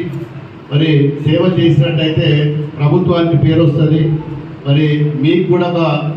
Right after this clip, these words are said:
సర్వీస్ చేసినామని చెప్పి మీకు కూడా ఒక మంచి పేరు వస్తుంది.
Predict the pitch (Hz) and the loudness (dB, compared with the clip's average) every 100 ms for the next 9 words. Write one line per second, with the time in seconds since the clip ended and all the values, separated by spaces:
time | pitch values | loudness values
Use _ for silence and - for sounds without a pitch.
0 | - - - - 151 175 185 175 143 170 | -8 -14 -12 -2 2 2 2 2 2 2
1 | 165 135 - 165 147 165 170 170 156 143 | 2 0 0 2 4 2 2 2 2 0
2 | 143 - 165 151 - 147 | 0 0 0 0 2 0